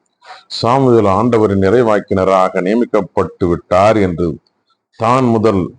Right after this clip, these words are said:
பெயர்செபா வரையிலும் அனைத்து இஸ்ரேலரும் அறிந்து கொண்டனர். ஆண்டவர் மீண்டும் சீலோவில் தோன்றினார்.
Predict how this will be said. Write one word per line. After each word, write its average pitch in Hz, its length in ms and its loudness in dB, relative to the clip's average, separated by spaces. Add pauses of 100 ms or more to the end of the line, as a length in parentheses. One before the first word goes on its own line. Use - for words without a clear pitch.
(140)
பெயர்செபா 104 720 0
வரையிலும் 98 440 0 (440)
அனைத்து 113 480 -2
இஸ்ரேலரும் 101 760 2
அறிந்து 90 360 -2
கொண்டனர். 76 400 -4 (580)
ஆண்டவர் 110 480 0
மீண்டும் 98 440 0
சீலோவில் 98 560 0
தோன்றினார். 90 560 -2